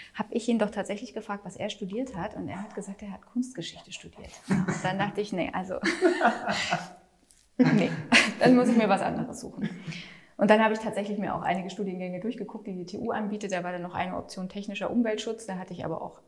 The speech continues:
Angst davor, dass das zu technisch ist. Und ich glaub, dass es auch gut war, dass ich das nicht gemacht habe. Und so bin ich dann bei der Landschaftsplanung gelandet.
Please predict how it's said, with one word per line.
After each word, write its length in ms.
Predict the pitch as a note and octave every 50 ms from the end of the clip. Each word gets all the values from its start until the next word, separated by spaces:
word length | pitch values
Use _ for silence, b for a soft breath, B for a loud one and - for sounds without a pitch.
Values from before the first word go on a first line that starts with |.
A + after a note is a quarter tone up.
| _ _
Angst 220 | - F3+ F3+ -
davor, 260 | - E3 - - F3+ E3+
dass 160 | F3 F3 -
das 140 | F#3 - -
zu 100 | G#3+ -
technisch 360 | - G3+ F#3 A#3 A3+ - G#3+
ist. 200 | - - - -
Und 180 | - F3 F3
ich 120 | F#3 - -
glaub, 180 | - E3 -
dass 160 | - F3 E3+ -
es 100 | - -
auch 160 | F3 - -
gut 160 | A#3 A3 -
war, 120 | A#3 A3
dass 120 | G#3+ G#3+ G#3+
ich 60 | -
das 140 | - G#3+ G#3+
nicht 160 | A3 G#3+ -
gemacht 360 | G#3+ G#3 G3+ G#3 G#3 - -
habe. 260 | G#3 G3 G3 G3+ G#3 G3+ b b b b b b b b b b b b b b b _ _ _ _ _ _ _ _
Und 160 | G3 F3+ E3+
so 100 | F3+ E3+
bin 120 | F3+ F#3
ich 80 | F#3+ F#3
dann 160 | - F3+ F3
bei 40 | F3+
der 100 | F3+ F3
Landschaftsplanung 680 | F3+ F3 F3+ G3 F#3 - - - F3 F3 F3 F3+ F3+
gelandet. 400 | F3+ E3+ E3+ F#3+ G3+ F#3 E3